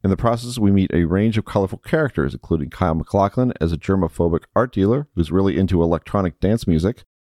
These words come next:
Annie Momolo as a nosy bohemian neighbor, Marcia Gay Harden as a countess with a conspicuous accent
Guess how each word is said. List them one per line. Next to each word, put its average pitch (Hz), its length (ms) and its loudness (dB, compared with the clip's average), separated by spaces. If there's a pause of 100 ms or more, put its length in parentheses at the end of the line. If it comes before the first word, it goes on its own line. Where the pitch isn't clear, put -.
(340)
Annie 113 240 2
Momolo 120 580 0
as 92 200 0
a 92 120 2
nosy 104 460 2
bohemian 92 640 2
neighbor, 98 400 0 (240)
Marcia 98 360 0
Gay 92 260 0
Harden 117 520 -2
as 85 140 0
a 87 80 2
countess 131 520 -4
with 113 100 0
a 95 40 -4
conspicuous 92 640 -2
accent 147 480 -2